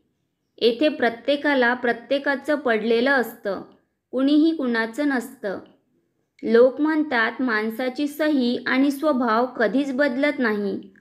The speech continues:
पण बोटाला जखम झाली तर सही बदलते आणि मनाला जखम झाली तर स्वभाव बदलतो. यश मिळाल्यावर मिठाई मागणारे संकटकाळी कुठेही नजरेस पडत नाही.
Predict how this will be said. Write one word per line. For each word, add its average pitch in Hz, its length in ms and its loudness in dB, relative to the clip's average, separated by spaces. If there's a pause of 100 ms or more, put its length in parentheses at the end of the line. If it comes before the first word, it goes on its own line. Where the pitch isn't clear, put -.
(340)
पण 262 460 2
बोटाला 262 460 2
जखम 269 480 -2
झाली 262 480 0
तर 277 100 -2
सही 247 420 0
बदलते 196 880 -2 (260)
आणि 269 360 2
मनाला 226 540 0
जखम 262 420 -2
झाली 262 400 0 (100)
तर 285 100 -2
स्वभाव 247 520 -2
बदलतो. 190 800 -2 (800)
यश 233 360 2
मिळाल्यावर 277 600 2
मिठाई 240 480 0
मागणारे 277 600 2
संकटकाळी 262 920 -2
कुठेही 247 540 0
नजरेस 285 540 0
पडत 226 380 0
नाही. 240 400 0